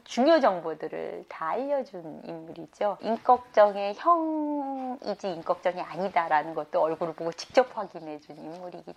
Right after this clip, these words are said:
때문에, 어, 내부적으로 봤을 때 임꺽정 반란을 토벌하는데 가장 중요한 역할을 하지 않았나. 그렇다면 당연히 커다란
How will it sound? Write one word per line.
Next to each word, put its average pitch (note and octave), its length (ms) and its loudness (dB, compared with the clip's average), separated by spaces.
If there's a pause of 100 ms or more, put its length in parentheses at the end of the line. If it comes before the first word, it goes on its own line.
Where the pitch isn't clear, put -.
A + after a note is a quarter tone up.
때문에, D#3+ 500 -10 (680)
어, F3 380 -4
내부적으로 C4+ 720 2
봤을 G3 460 -4
때 G3+ 80 -2
임꺽정 F3 500 -6
반란을 E3 540 -2
토벌하는데 F#3 840 -2
가장 A3+ 400 0
중요한 E3+ 540 -4
역할을 E3+ 440 0
하지 F3+ 180 2
않았나. E3 600 4 (220)
그렇다면 B3+ 560 4
당연히 G#3 580 -2 (260)
커다란 B3+ 760 4